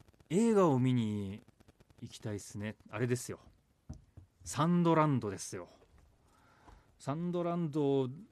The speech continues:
早くしないと。なんか今もうさ、あの、札幌ファクトリーは一日二回の公演ぐらいになっちゃってるので、早く見ないと終わっちゃう。鳥山明さんのね。八月から公開になってんのかな。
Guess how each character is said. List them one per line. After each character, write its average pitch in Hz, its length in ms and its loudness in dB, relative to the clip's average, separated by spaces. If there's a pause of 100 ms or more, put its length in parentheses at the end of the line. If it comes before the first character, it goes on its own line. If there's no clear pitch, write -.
(300)
早 214 240 0
く - 60 -10
し - 100 -4
な 147 60 2
い 123 80 -2
と。 - 80 -8
な 143 100 -4
ん 135 60 -8
か 147 80 -2
今 190 160 0
も 156 180 0
う 123 60 -2
さ、 120 320 -2 (400)
あ 107 100 -12
の、 101 160 -16
札 131 160 -10 (140)
幌 185 160 0
フ 202 80 -4
ァ 190 60 -6
ク - 80 -20
ト 143 100 -2
リ 117 140 -2
ー - 20 -4
は 95 180 -6 (380)
一 147 240 -6
日 160 240 -4
二 143 160 0
回 180 240 0
の 123 100 0
公 113 340 -2
演 107 180 -2
ぐ 113 80 -4
ら 104 100 -4
い 95 40 -6
に 95 80 -8
な 98 100 -8
っ - 60 -20
ち - 60 -14
ゃ 95 40 -12
っ - 20 -16
て - 120 -12
る 95 100 -12
の 95 100 -12
で、 98 100 -8
早 147 180 -6
く 127 120 -6
見 117 100 0
な 107 60 -6
い 95 60 -10
と 95 220 -14 (340)
終 117 80 -6
わ 110 80 -4
っ - 60 -18
ち - 120 -12
ゃ - 20 -8
う。 98 60 -12
鳥 135 180 0
山 123 240 4
明 101 320 -4
さ - 160 -16
ん 95 80 -10
の 92 80 -12
ね。 147 220 -4 (1900)
八 139 240 -10
月 196 220 -6
か 139 80 -4
ら 113 80 -4
公 104 200 -8
開 101 200 -8
に 101 80 -10
な 101 60 -10
っ - 20 -18
て - 160 -18
ん - 20 -14
の 98 80 -18
か 98 140 -12
な。 120 180 -6